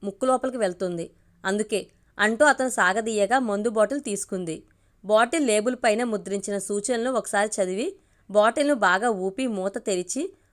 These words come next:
మూతలో మందు పోసింది. లేత ఎరుపు రంగులో గట్టిగా ఉన్న ద్రవాన్ని పిల్ల నోటి దగ్గరకు తీసుకువెళ్ళినప్పుడు పాప తన లేత చేతులతో అడ్డుకుంది.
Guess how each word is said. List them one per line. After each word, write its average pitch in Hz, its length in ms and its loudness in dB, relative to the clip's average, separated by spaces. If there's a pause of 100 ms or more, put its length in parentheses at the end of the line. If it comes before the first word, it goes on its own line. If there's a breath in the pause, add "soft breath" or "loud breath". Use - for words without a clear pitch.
(100)
మూతలో 233 340 4
మందు 220 260 0
పోసింది. 185 580 -4 (400)
లేత 247 220 2
ఎరుపు 233 340 2
రంగులో 254 300 2
గట్టిగా 220 460 0
ఉన్న 214 180 0
ద్రవాన్ని 190 480 0
పిల్ల 202 300 -2
నోటి 202 280 -2
దగ్గరకు 196 320 -4
తీసుకువెళ్ళినప్పుడు 185 1080 -4 (420 soft breath)
పాప 220 240 6
తన 240 260 2
లేత 202 240 2 (180)
చేతులతో 208 440 0
అడ్డుకుంది. 185 640 0